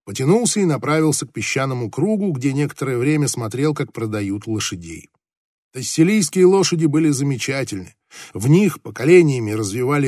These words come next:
резвость и силу. Кон лениво подумывал, как бы скрестить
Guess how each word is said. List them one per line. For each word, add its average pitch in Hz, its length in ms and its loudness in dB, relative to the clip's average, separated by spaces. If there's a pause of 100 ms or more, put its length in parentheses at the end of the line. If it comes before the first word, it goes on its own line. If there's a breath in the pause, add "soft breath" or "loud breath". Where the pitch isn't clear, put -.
резвость 139 680 0
и 143 100 -4
силу. 147 520 -2 (460)
Кон 156 300 4
лениво 135 400 0
подумывал, 143 600 0
как 160 320 -8
бы 143 120 -2
скрестить 147 640 -4